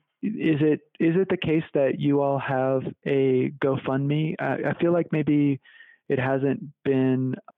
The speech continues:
uh, circulated very much, but is there some place that,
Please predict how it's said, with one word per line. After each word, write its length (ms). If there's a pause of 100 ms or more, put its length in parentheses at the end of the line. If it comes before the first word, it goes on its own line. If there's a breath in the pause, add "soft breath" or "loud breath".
(140)
uh, 500 (240)
circulated 720 (120)
very 340
much, 340 (420)
but 320
is 200
there 200
some 220 (100)
place 260 (100)
that, 280